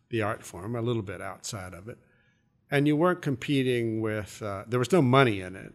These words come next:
There was no possibility of making money other than teaching. That never occurred to anybody not to, who wanted to do it, not to teach, there, you know, unless you were,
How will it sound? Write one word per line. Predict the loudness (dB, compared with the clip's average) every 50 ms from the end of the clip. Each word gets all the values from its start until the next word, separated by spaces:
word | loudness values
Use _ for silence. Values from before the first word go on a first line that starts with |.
| _ -14
There | -12 -8
was | -6 -4
no | -2 -2 -2
possibility | -2 -4 -6 -6 -6 -4 -4 -4 0 2 4 4 4 2 0 -4 -8
of | -10 -10
making | -12 -14 -16 -16 -14 -14 -12 -10
money | -10 -10 -10 -8 -8
other | -8 -8 -8 -10 -12
than | -12 -14 -14 -8
teaching. | -6 -6 -6 -6 -6 -10 -8
That | -10 -10 -10 -12 -12
never | -10 -8 -6 -6 -6 -8
occurred | -10 -12 -10 -10 -10 -10
to | -6 -4
anybody | 0 0 0 0 0 -4 -8 -10 -10 -12
not | -10 -12 -12 -12 -16 _
to, | -16 -16 -16 -16 -20 _ -20 -20 -20 -20 -20 -20 -20 _ _ _ _ _ _
who | -8 -6 -4
wanted | -4 -4 -6 -6
to | -8 -2
do | 0 2 2
it, | 2 0 -4
not | -8 -8 -10 -10 -12
to | -16
teach, | -10 -4 -4 -2 -2 -4 -6 -10
there, | -14 -14 -12
you | -10 -10 -10
know, | -8 -10 -12 -12
unless | -8 -4 -4 -2 -2 -2
you | -6 -8
were, | -8 -10 -14 -16